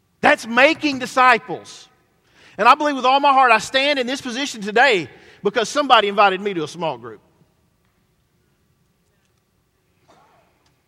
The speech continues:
There are one point five billion people in our world who've never heard the gospel. At least one point five, maybe more. We need the challenge of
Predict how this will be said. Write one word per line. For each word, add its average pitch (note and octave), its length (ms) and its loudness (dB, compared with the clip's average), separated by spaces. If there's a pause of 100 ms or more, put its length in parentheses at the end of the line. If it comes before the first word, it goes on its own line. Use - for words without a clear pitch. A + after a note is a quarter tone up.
(920)
There F3+ 120 -4
are E3+ 40 -4
one G#3 240 -4
point F#3 220 -8
five G#3 460 2
billion G3+ 260 -2
people F#3 320 -10
in F3 60 -6
our E3+ 100 -4
world E3 280 -6
who've D3 140 -12
never D#3 360 -8
heard D3 240 -10
the C3+ 60 -16
gospel. B2+ 460 -14 (380)
At D3+ 160 -8
least E3 380 -4
one B2+ 160 -16
point A#2+ 240 -20
five, A#2+ 340 -16
maybe B2+ 240 -18
more. A2+ 300 -20 (1300)
We G3 120 -4
need A3+ 140 -6
the F3+ 60 -6
challenge G#3 520 0
of D#3 100 -10